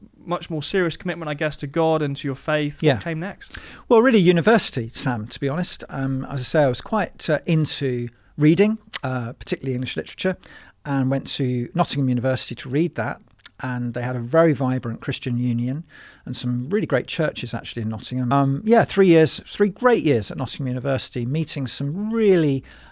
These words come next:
Speaker 2: uh, kind of committed, on fire for God Christians. Um, and the Christian Union was a massive part of moving me on in my faith. And, uh, at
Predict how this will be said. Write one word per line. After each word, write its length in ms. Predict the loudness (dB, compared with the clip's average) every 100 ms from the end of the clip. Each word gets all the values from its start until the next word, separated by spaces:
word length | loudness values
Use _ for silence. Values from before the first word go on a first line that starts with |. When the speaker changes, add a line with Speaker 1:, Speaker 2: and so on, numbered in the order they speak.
| -4
Speaker 2:
uh, 520 | -2 -2 -2 -6 -12 -20 -20 -20 -16 -10
kind 340 | -6 -4 -4
of 80 | -4
committed, 680 | -4 0 0 0 -2 -2 -4 -20 -12 2
on 180 | 2 2
fire 320 | 0 0 0
for 100 | 0
God 200 | -4 -4
Christians. 680 | -6 -8 -8 -8 -8 -10 -14 -8
Um, 460 | -4 -4 -4 -6 -8
and 120 | -8
the 40 | -8
Christian 320 | -8 -6 -4
Union 320 | -2 -2 -2 -2
was 140 | -2
a 60 | -4
massive 520 | -4 -4 -6 -8 -8
part 240 | -8 -8
of 140 | -8 -14 -20 -12 2
moving 320 | 4 4 4
me 60 | 2
on 140 | 2
in 60 | 0
my 120 | -2
faith. 460 | -4 -6 -6 -8 -8
And, 300 | -6 -6 -6
uh, 40 | -6
at 80 | -8